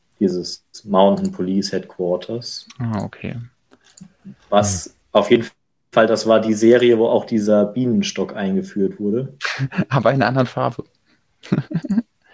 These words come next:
Speaker 1: Ja.
Speaker 2: Den gab's in der Farbe noch nicht. Und ich weiß, ähm, sehr sicher, äh, noch mal zu diesem, äh, zu diesem Bienenstock,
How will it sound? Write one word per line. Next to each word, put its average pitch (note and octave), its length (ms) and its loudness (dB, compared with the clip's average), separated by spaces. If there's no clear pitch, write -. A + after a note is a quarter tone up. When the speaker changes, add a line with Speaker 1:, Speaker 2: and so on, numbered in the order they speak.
Speaker 1:
Ja. G#2+ 140 4
Speaker 2:
Den G2+ 120 4
gab's B2+ 280 2
in A#2 80 -2
der G2 160 6
Farbe G#2 200 0
noch G2+ 80 0
nicht. G#2 220 4
Und A#2 140 6
ich C3 140 -2
weiß, C#3+ 440 2
ähm, A2+ 440 4
sehr A#2+ 220 4
sicher, C3 540 0
äh, G#2 160 -2
noch G#2+ 160 -8
mal G#2 140 -2
zu G2+ 100 -10
diesem, F#2 560 -4
äh, F#2 180 -8
zu - 160 -10
diesem F#2+ 220 -6
Bienenstock, A2 680 -4